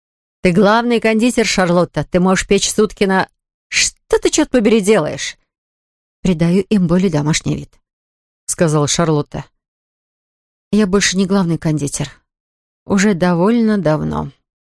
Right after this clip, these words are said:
Когда я познакомилась с Шарлоттой, ее только объявили лучшим шеф-кондитером в Нью-Гэмпшире. Впервые я прочла о ней в журнале, который расхваливал ее умение соединять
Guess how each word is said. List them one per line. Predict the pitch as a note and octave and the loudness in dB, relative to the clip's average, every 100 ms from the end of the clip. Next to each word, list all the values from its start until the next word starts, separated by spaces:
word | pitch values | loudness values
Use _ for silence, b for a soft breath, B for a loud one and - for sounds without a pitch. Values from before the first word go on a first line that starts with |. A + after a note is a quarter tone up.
| _ _ _ _ _ _ _ _ | _ _ _ _ _ _ _ _
Когда | F3 F#3 | 0 2
я | B3 | 2
познакомилась | A#3 F3+ F#3+ - G#3+ G3+ F3+ | 0 0 0 0 0 2 0
с | - | 0
Шарлоттой, | F#3 F3 F#3 F3+ F3+ E3 C3+ | 0 2 2 0 0 0 0
ее | E3 E3+ | 0 0
только | - F3+ - | 0 -2 0
объявили | E3 E3+ F3+ F#3+ | 0 2 2 2
лучшим | D#3+ D3+ - D3 | 2 0 -2 -2
шеф-кондитером | - E3 - D#3+ D#3+ F3 - D#3+ C#3 _ _ | -2 -2 -2 -2 0 0 0 -4 -6 _ _
в | F3 | 2
Нью-Гэмпшире. | E3+ D3+ E3 D3 - - - _ _ _ _ _ | 2 2 -2 -2 -6 -8 -12 _ _ _ _ _
Впервые | F#3 F#3 G3+ | 0 4 4
я | G3 | 2
прочла | F#3 F3+ - F#3 | 2 -2 0 0
о | F3+ | 2
ней | F3+ | 0
в | D#3+ | 0
журнале, | F3+ G#3 B3+ F#3 | 0 0 0 0
который | E3 F3+ E3 | -2 0 0
расхваливал | E3+ - F3+ E3+ D#3+ E3+ | 0 -2 -2 0 2 2
ее | E3 D#3+ | 2 2
умение | D#3+ G3 F#3 | 2 2 0
соединять | D#3+ F3 D3+ E3+ F3 E3+ - | 0 0 0 2 0 0 -6